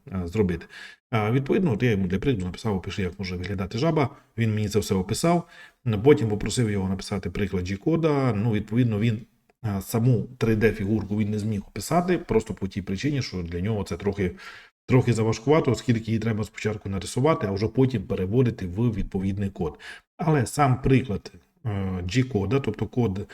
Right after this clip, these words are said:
ну, фактично мова програмування, яка використовується для управління три Д принтером, він, я бачите, написав. Більше того, є, е, онлайн-в'ювери, в яких можна переглянути все, що він нарисував.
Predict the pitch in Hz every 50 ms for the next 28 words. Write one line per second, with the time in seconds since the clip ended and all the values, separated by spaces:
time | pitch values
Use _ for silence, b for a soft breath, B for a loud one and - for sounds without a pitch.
0 | B B B B B _ _ - 123 98 98 110 107 - 104 107 110 104 95 -
1 | 101 95 98 101 107 107 101 98 98 95 - 104 98 92 95 104 - - - 101
2 | 95 95 - - 92 95 98 98 98 - 104 101 98 95 87 90 - - 95 101
3 | 117 113 - 220 214 190 160 117 98 123 165 165 135 131 - - - _ _ -
4 | 101 101 95 101 120 123 - - - 92 98 104 - - - - 85 82 80 87
5 | 113 156 175 - - 131 - - 131 98 85 85 82 82 85 92 110 139 147 139
6 | 139 143 B B B B B B B _ _ 113 113 107 104 104 104 107 - 120
7 | 110 127 131 123 107 101 101 98 98 101 107 101 98 123 165 190 160 135 101 -
8 | 127 117 - - 117 117 113 104 98 92 - 101 98 98 95 110 151 170 165 139
9 | 131 107 - - 120 127 139 135 - 98 95 107 120 120 101 95 98 104 104 98
10 | - - 101 92 92 85 78